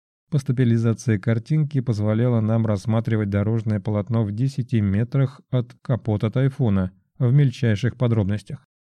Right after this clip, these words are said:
"Тайфун" шёл первым, за ним "Тигр" и замыкал колонну Б Т Р. Дистанция между машинами пятьдесят метров.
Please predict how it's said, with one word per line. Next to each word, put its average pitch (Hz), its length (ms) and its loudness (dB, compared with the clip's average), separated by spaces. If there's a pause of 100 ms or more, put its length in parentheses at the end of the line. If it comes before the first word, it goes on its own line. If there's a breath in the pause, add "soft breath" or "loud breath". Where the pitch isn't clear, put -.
(960)
"Тайфун" 123 400 2
шёл 156 240 -2
первым, 113 540 2 (220)
за 104 220 0
ним 110 240 2
"Тигр" 104 420 0 (160)
и 120 120 0
замыкал 123 520 0
колонну 110 500 0
Б 104 140 -2
Т 110 140 -2
Р. 95 300 -2 (540)
Дистанция 139 580 0
между 120 300 2
машинами 127 600 0
пятьдесят 127 640 -4
метров. 101 420 -2